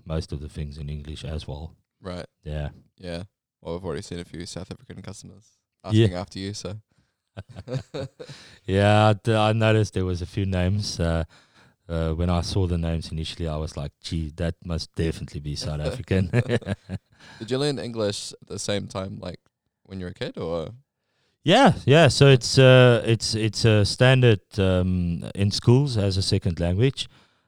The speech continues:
Speaker 1: Um, but obviously spending time with all your mates, family, and, and all of that, uh, you speak, uh, Afrikaans. And, um, like I said, I, I'm from Pretoria, which is in Gauteng, very close to, everybody knows Johannesburg in South Africa. So,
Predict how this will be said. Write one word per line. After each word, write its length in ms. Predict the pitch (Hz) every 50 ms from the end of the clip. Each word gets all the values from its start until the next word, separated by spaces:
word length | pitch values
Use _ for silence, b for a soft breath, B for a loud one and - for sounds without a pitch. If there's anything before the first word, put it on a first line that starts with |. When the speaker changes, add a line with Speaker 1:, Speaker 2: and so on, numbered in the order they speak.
| _ _ -
Speaker 1:
Um, 560 | 87 87 87 87 87 90 92 90 90 87 85 - -
but 140 | 151 156 151
obviously 480 | 151 156 147 147 147 135 - - 135
spending 340 | 123 - - 127 127 127 113
time 260 | - - 117 113 113
with 120 | 113 107 101
all 120 | 104 104
your 80 | 101 92
mates, 420 | 95 98 101 104 101 - - -
family, 600 | - 101 95 95 101 98 98 98 98 98 95 87
and, 260 | 78 80 78 76 65
and 160 | - 87 85 87
all 120 | 92 95
of 80 | 90 85
that, 220 | 90 92 90 - _ _ - -
uh, 260 | 90 85 85 85 82 78 b b b b b b b b b b b
you 80 | - 92
speak, 340 | 80 - - 101 90 - _ - -
uh, 340 | 95 85 82 82 82 80 80
Afrikaans. 760 | - 87 85 - 87 - - 95 95 104 113 104 - - - -
And, 440 | 90 90 90 92 92 90 90 92 95
um, 440 | 95 98 98 98 98 98 92 90 87 - -
like 200 | 95 98 - -
I 40 | 110
said, 280 | - - 156 143 98
I, 160 | 85 90 98 95 - _ _ -
I'm 160 | - 101 107
from 360 | - - 104 101 95 92 90 _ _ _ _
Pretoria, 640 | - 104 90 - - 107 101 104 117 139 165 175 156 113
which 200 | 90 85 - -
is 100 | - 90
in 80 | 82
Gauteng, 600 | 78 - - 85 - - - 104 95 90 90 - - b b b b b b b b
very 120 | - 120 107
close 240 | - - 113 107 -
to, 200 | - 98 92 90
everybody 320 | 95 104 104 101 98 95
knows 200 | 92 90 85 82 -
Johannesburg 640 | - 85 78 78 87 95 101 92 - 120 120 117 -
in 60 | 113
South 160 | 107 - 120 123
Africa. 220 | 120 - - 120
So, 260 | 117 - 120 113 107